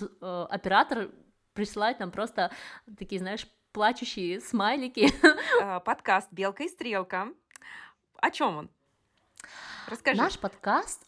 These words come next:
Speaker 1: он, знаешь, м, он, наверное, был вдохновлён, м, подкастом "Давай по чесноку". А, это такой шведский подкаст "Давай по чесноку", в котором две девушки, а, мои,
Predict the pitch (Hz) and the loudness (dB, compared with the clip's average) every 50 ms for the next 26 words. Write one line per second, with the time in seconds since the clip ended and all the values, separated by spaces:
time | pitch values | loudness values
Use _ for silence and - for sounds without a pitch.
0 | _ _ - 220 226 208 208 226 311 415 359 - - - - - - - _ - | _ _ -10 -8 -8 -6 -4 -4 -2 -2 -4 -4 -6 -10 -12 -14 -18 -16 _ -10
1 | 190 185 185 180 175 170 165 160 160 160 165 - _ _ _ _ _ - - - | -8 -8 -8 -8 -8 -10 -10 -12 -14 -16 -18 -20 _ _ _ _ _ -20 -20 -20
2 | - - - - 208 254 302 311 285 285 277 262 262 240 214 233 240 202 180 196 | -20 -18 -10 -4 0 0 2 2 0 0 -2 -2 -2 -2 -2 -2 -2 -2 -2 -2
3 | - - 214 208 196 202 214 240 339 392 392 - - 196 196 190 185 - 180 180 | -2 -2 -4 -6 -4 -4 -2 -2 -2 -4 -4 -6 -4 -4 -4 -4 -4 -4 -8 -10
4 | - - 240 302 311 - - 247 226 - - 180 180 170 196 226 226 202 - - | -4 -2 -2 -2 -2 -4 -6 -6 -6 -8 -8 -8 -4 -2 -2 -2 -4 -8 -14 -14
5 | - - - 175 165 - - - - - _ _ _ _ _ _ _ _ _ _ | -14 -14 -12 -12 -12 -14 -16 -20 -20 -20 _ _ _ _ _ _ _ _ _ _
6 | _ _ - - - - - - - - - - 185 180 180 180 180 180 - 240 | _ _ -20 -20 -18 -16 -16 -14 -16 -14 -8 -4 -2 0 2 4 4 2 2 0
7 | 247 285 254 240 240 - 233 214 208 - - 220 214 208 - - 180 - 151 - | -4 -4 -4 -4 -4 -2 0 0 0 0 2 0 0 0 -2 -6 -8 -8 -8 -6
8 | - - 151 180 - - - 247 233 233 226 - 214 - - - - 220 214 220 | 0 4 4 4 4 4 2 2 2 2 2 -2 -6 -10 -10 -10 -8 -10 -8 -6
9 | - 220 214 214 220 214 - - - - 196 - 269 302 254 220 190 190 185 190 | -4 -2 -2 0 0 -2 -4 -6 -6 -6 -4 -2 -2 -2 -2 -2 -2 -2 -2 -2
10 | 190 180 - 269 415 466 440 - - - 277 247 226 214 - - 196 196 190 185 | -2 -2 -2 -2 0 0 0 -2 -2 -4 -2 0 0 0 0 0 -2 -2 0 0
11 | 185 180 180 185 185 180 190 196 175 | 0 0 0 0 0 0 -2 -2 -4